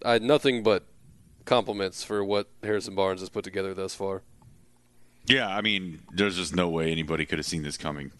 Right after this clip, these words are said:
Speaker 2: I mean, I
Speaker 1: No.
Speaker 2: guess there's some people that say they did, but to those people, uh, I'm gonna give you a high five, and then I'm backhandedly going to say there's no way you could have known that he would be able to do this, 'cause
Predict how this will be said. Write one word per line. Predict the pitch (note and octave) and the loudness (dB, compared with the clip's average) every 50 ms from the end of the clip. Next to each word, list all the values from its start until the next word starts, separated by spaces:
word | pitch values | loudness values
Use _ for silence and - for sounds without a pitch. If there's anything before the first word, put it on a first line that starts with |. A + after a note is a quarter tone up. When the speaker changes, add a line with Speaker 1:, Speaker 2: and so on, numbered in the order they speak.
| - - | -6 0
Speaker 2:
I | |
mean, | G#2+ A#2+ B2+ | 2 4 6
I | A#2+ | 6
Speaker 1:
No. | G#2 - | 6 6
Speaker 2:
guess | - F#2+ | 4 2
there's | - G#2+ - | 0 -2 0
some | - C3+ C#3+ | 0 0 0
people | B2 C3 A#2 G#2 G2+ | 0 0 0 0 0
that | F#2 - - | 0 0 0
say | - - A#2 A2+ A#2 | 2 2 2 2 2
they | G#2 F#2+ F2+ | 2 0 -2
did, | E2 - F2+ F2 F2+ F2 E2 E2 - - - | 0 0 2 2 2 0 -2 -8 -14 -16 -18
but | - F2+ F#2 F2 E2+ E2 - - _ _ _ _ _ _ _ _ _ _ _ - E2+ - - | -12 -8 -6 -4 -4 -6 -8 -12 _ _ _ _ _ _ _ _ _ _ _ -14 -12 -8 -4
to | A2 | -2
those | A2+ C3 C#3+ C3+ | -2 -2 -2 -4
people, | - C#3+ C#3 A2+ A2+ A#2 A#2 A2+ G#2+ - _ - - - - - - - _ _ _ _ _ - - _ _ | -4 -6 -4 -2 -2 -2 -2 -2 -4 -6 _ -20 -20 -20 -20 -20 -20 -20 _ _ _ _ _ -20 -20 _ _
uh, | - - _ - | -14 -8 _ 0
I'm | G2 F#2+ G2 F#2+ F#2+ F#2+ G#2 | 0 2 2 0 0 -2 -2
gonna | A2 G#2 G2+ | -2 -2 -2
give | F#2+ G2+ | -2 0
you | G2+ G2 F#2+ F#2 F2+ D#2+ - - - | 0 0 2 2 0 -2 -4 -4 0
a | - F#2 F2+ F2 F2 E2+ | 0 2 2 2 0 -2
high | - A2 A#2+ B2 | 0 0 0 0
five, | - - C3 B2 B2 B2 B2 A2 | 0 -2 0 0 0 0 0 -2
and | A2 G#2 | -2 0
then | G#2+ G2 | 0 0
I'm | G2 F2+ | 0 0
backhandedly | E2 - G#2 G#2+ G#2 - - G#2+ G#2 G2 G2 F2+ - F#2+ G2 F2 | 2 2 2 2 0 -2 -2 -2 0 0 0 0 0 0 0 2
going | F2+ F#2 F#2+ F#2+ F2+ | 2 2 2 2 0
to | E2+ - | 0 0
say | - G2 F#2 F#2 | 2 2 2 2
there's | F2+ F#2 F2 F2 | 2 0 0 0
no | F#2+ G#2 A#2 A#2 A2 | 2 2 2 2 2
way | G#2 G#2 G2+ | 2 0 0
you | F#2+ F#2 F2 | 0 -2 -4
could | - G#2+ F#2 | -2 0 0
have | E2+ E2+ | 0 2
known | F2 E2+ E2 D#2+ D#2 | 2 0 0 0 -2
that | D#2 | -2
he | D2+ E2+ | -2 -2
would | E2+ E2 - | -2 6 10
be | F#3 A3 | 12 12
able | G#3 - - | 12 12 10
to | G#3+ G3+ | 8 8
do | - | 8
this, | F2 F2+ - | 6 2 0
'cause | - - - - - | 0 0 0 0 0